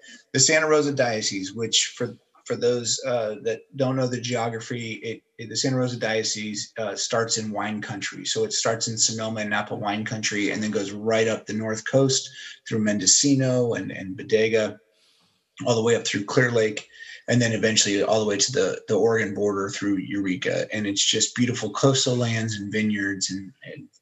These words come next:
farmland. It's just gorgeous. And, uh, obviously great soil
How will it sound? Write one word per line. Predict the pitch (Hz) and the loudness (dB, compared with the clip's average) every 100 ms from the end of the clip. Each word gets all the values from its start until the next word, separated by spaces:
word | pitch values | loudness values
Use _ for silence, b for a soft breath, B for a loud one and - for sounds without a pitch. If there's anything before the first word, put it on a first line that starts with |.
| - | -6
farmland. | 98 101 98 98 | -4 -2 -4 -6
It's | 92 - | -4 0
just | 90 - | 0 2
gorgeous. | 120 135 95 90 - | 2 2 2 2 2
And, | 98 95 B B B B B _ | -2 -10 B B B B B _
uh, | 117 117 101 | 2 4 6
obviously | 143 139 - 131 | 6 4 4 2
great | 120 123 120 | 4 2 4
soil | - - 160 175 113 104 98 113 | 4 6 4 4 4 2 -2 -6